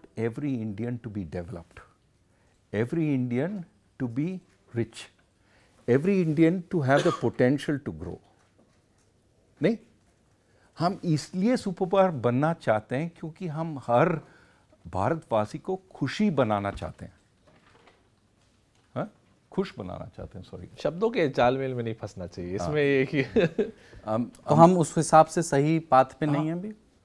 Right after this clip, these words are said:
Speaker 1: तो मैं ये कह रहा हूँ कि मैं, मैंने यही कहा कि मैं,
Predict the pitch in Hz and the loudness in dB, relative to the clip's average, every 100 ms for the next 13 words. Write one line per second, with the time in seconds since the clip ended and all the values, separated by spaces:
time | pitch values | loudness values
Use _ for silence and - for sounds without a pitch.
0 | - 311 226 269 175 208 254 202 214 269 | 0 2 4 4 2 0 2 0 0 -2
1 | 262 277 240 - 160 262 240 208 123 131 | -4 -2 -2 -2 -2 -2 -4 -6 -6 2
2 | 208 269 - 214 - 190 _ _ _ _ | 2 2 0 -2 -4 -12 _ _ _ _
3 | _ _ _ - 208 233 - _ _ _ | _ _ _ -6 -4 -4 -8 _ _ _
4 | _ 117 113 131 202 240 98 | _ -6 0 4 4 4 -2